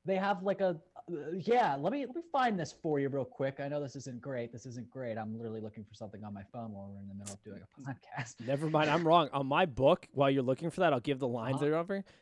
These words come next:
Speaker 2: They're offering lime slash green slash yellow at plus three fifty, orange at plus fifty, red at plus one sixty-five, clear slash water at plus six hundred and twenty-five,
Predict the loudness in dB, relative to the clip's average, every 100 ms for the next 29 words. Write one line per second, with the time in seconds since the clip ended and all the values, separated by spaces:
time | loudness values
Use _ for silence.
0 | 2 8 8 8 4 2 2 2 4 2
1 | 0 -2 0 2 0 -4 -4 0 0 -2
2 | -2 -2 -2 -4 0 2 2 0 -4 -8
3 | -4 -4 -4 -6 -6 -6 -8 -8 -14 -16
4 | _ _ _ -4 0 2 2 0 -2 -4
5 | -4 0 0 -2 -6 -4 -4 -6 -10 -10
6 | _ 0 4 6 4 -2 -4 2 2 2
7 | -2 -2 -2 -6 -6 -4 -2 0 -2 -6
8 | _ _ -18 -12 -2 0 0 0 4 4
9 | 4 10 10 10 6 6 6 6 -6 -12
10 | _ _ _ -4 -4 0 2 2 0 0
11 | -2 -2 -4 -6